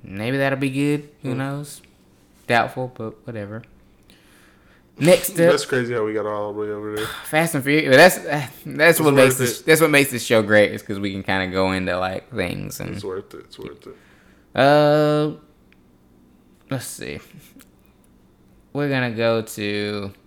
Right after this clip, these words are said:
Speaker 1: okay, so here's a movie concept that they're making. Blumhouse has decided they're gonna make a movie based on an article about a serial squatter and murderer <laughs>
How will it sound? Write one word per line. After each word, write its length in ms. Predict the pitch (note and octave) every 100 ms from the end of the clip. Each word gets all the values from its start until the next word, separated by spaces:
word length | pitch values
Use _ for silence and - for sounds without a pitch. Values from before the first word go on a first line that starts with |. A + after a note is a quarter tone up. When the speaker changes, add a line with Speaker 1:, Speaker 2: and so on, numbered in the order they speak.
| _ _ _ _ _ _ _ _ _ _ _ _ _ - -
Speaker 1:
okay, 380 | C3 C3 F2 F#2 -
so 400 | - A2 G#2+ G#2+
here's 240 | C3+ D3 A2+
a 40 |
movie 300 | F#2 F#2 F#2
concept 560 | G#2 F2 F2 F#2+ F#2+ -
that 120 | G2+
they're 120 | G2
making. 420 | F2+ F2+ - G#2 - - - - -
Blumhouse 800 | B2+ C3+ C3 A#2 A2 - -
has 220 | A#2+ G#2+ G#2
decided 440 | G2+ G#2 G#2 G2+
they're 120 | F#2+
gonna 140 | F#2+ F#2+
make 240 | F#2+ -
a 80 | F#2+
movie 380 | F#2+ G#2+ G2+ G2
based 340 | F#2 F#2 F#2 F#2+
on 300 | F2 F2+ F#2 - -
an 100 | - -
article 460 | C#3+ B2 - G#2+
about 480 | A2 G2 G2 F#2 -
a 40 |
serial 440 | - - D3 C3 A2
squatter 420 | - A2 G2 G2
and 280 | G2 A#2 A2
murderer 520 | G#2+ B2 A2 F2+ F2+ - _ _ _ _ _ _ _ _ _ _ _
<laughs> 60 | -